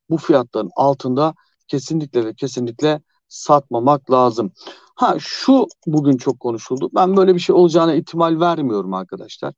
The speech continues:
Galatasaray Edin Visca için Luyendama, Van Aanholt, Aytaç Kara, Emre Kılınç, Oğulcan Çağlayan'dan oluşan bir takas paketi hazırladı. Sarı Kırmızılar bu isimlerden bir ya da ikisini Başakşehir'e gönderecek,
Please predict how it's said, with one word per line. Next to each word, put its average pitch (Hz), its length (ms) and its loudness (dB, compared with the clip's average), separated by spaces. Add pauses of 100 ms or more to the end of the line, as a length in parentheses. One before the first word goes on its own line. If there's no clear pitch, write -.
(400)
Galatasaray 180 640 2
Edin 175 280 2
Visca 175 280 -4
için 165 360 -6 (360)
Luyendama, 160 600 2
Van 151 260 2
Aanholt, 156 460 -4 (160)
Aytaç 135 440 -6
Kara, 156 300 -4
Emre 123 360 -6
Kılınç, 156 400 -6
Oğulcan 123 460 -2
Çağlayan'dan 151 640 0
oluşan 143 460 -2 (520)
bir 170 220 2
takas 170 380 -2
paketi 135 460 -6
hazırladı. 156 720 0 (260)
Sarı 165 300 0
Kırmızılar 113 580 -6 (320)
bu 170 120 6
isimlerden 113 720 -2
bir 165 140 2
ya 131 160 2
da 113 80 -6
ikisini 151 560 -6 (420)
Başakşehir'e 127 580 -4
gönderecek, 143 600 -2